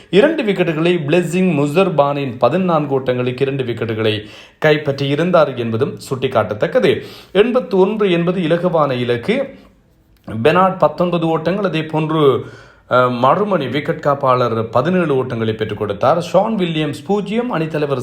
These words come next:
சிகாண்டா ரசா இரண்டு மட்டும்தான். ரியன் பெல் ஆட்டமிழக்காது இருபது ஓட்டங்கள், அதே போன்று முசேக்யூவா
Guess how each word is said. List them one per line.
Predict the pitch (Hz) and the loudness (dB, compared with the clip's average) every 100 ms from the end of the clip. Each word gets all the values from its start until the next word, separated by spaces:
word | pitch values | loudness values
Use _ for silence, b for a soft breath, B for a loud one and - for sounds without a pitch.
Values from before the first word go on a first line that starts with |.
| 120 | -6
சிகாண்டா | 165 185 180 165 147 | -4 0 2 2 2
ரசா | 139 127 131 107 | 2 2 2 2
இரண்டு | 147 220 196 | 0 0 0
மட்டும்தான். | 131 113 110 104 104 98 | 0 -2 -2 0 -2 -2
ரியன் | 110 214 262 220 | 0 0 2 2
பெல் | 170 160 156 156 B B B 107 | 2 2 0 -6 B B B 2
ஆட்டமிழக்காது | 139 143 160 156 185 170 170 151 | 2 0 -4 0 -2 0 -2 0
இருபது | 143 220 233 160 | 0 2 2 0
ஓட்டங்கள், | 135 127 117 147 | 0 0 -2 -2
அதே | 143 135 | -2 -4
போன்று | 131 135 135 135 131 B B - | -2 -4 0 0 0 B B -4
முசேக்யூவா | 135 156 214 202 196 160 139 120 95 | 0 0 2 0 0 0 4 4 4